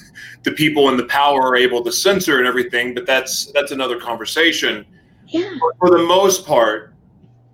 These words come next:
Speaker 1: as long as you're not making the tech guys <laughs> mad, it's the great equalizer. Because
Speaker 2: Right.
Speaker 1: it, it, for,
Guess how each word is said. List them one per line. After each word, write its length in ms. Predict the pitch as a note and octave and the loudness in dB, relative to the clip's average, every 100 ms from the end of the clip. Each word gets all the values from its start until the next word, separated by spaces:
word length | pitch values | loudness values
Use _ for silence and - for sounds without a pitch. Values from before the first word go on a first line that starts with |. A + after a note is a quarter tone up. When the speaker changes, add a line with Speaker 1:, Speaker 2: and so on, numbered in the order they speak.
| _ - | _ -6
Speaker 1:
as 220 | D3+ - | -4 2
long 240 | E3 E3 | 2 2
as 160 | D#3+ D3+ | 0 -2
you're 120 | D#3 | -2
not 460 | D3 C#3+ C#3+ - D3 | 2 2 0 -8 -6
making 480 | D3 D3 C#3 C#3 | -4 -4 -6 -8
the 80 | B2+ | -8
tech 360 | B2 E3 D3+ B2+ | -6 -4 -4 -4
guys 340 | B2+ A#2 A#2 | -4 -2 -4
<laughs> 0 | |
mad, 680 | A#2+ B2+ - - - - F#3+ - - - _ _ - | -6 -8 -6 -2 -2 -2 -4 -10 -20 -20 _ _ -2
it's 260 | D#3+ - | 0 0
the 80 | E3+ | -2
great 300 | D#3 D#3+ D#3+ | 0 2 2
equalizer. 720 | G3 D3+ B2+ G#2 F#2+ - - _ _ _ - | -2 -4 -6 -6 -8 -14 -20 _ _ _ -8
Because 320 | B3+ C4 D3+ | 0 2 0
Speaker 2:
Right. 260 | - - - - - - | -2 -12 -20 -20 -18 -4
Speaker 1:
it, 360 | D#3 D#3+ - - - - - | -2 -2 -6 -20 -20 -20 -12
it, 260 | D3+ D3+ - | -12 -12 -6
for, 240 | D#3+ D#3+ | -6 -4